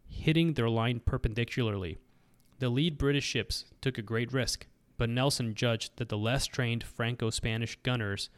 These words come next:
would not be able to compensate for the heavy swell that day. At the end of the Battle of Trafalgar, the French and Spanish lost twenty-two ships, two-thirds of their fleet. The British lost none. Nelson was mortally wounded,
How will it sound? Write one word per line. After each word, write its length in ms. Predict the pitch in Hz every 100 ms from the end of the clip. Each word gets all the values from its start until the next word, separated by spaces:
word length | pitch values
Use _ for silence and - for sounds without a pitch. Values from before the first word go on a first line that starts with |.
| - -
would 100 | 123
not 200 | 117 131
be 100 | 131
able 140 | 117 113
to 40 |
compensate 640 | - 110 107 107 - 104 -
for 80 |
the 100 | 113
heavy 320 | 101 - 127 123
swell 300 | - 123 123
that 200 | 95 -
day. 220 | 90 - - _ _ _ _ -
At 140 | 107 104
the 140 | 123
end 80 | 147
of 40 |
the 60 | 123
Battle 380 | 113 101 104 104
of 120 | -
Trafalgar, 640 | 127 113 110 101 95 95 - - - -
the 60 |
French 380 | - 127 135 -
and 100 | 120
Spanish 520 | - 123 113 101 -
lost 400 | 110 104 - -
twenty-two 500 | - 123 147 - 143
ships, 420 | 120 - 104 - - - - - _ -
two-thirds 720 | 165 170 - 135 107 - -
of 100 | 120
their 120 | - 110
fleet. 440 | - 139 - - - _ - _ -
The 80 | 110
British 460 | 113 123 156 - - _ _ -
lost 360 | 107 107 - - -
none. 340 | 120 113 95 - _ _ - _ -
Nelson 400 | 120 143 - 123
was 160 | 110 -
mortally 440 | 117 143 147 139
wounded, 460 | 113 117 113 110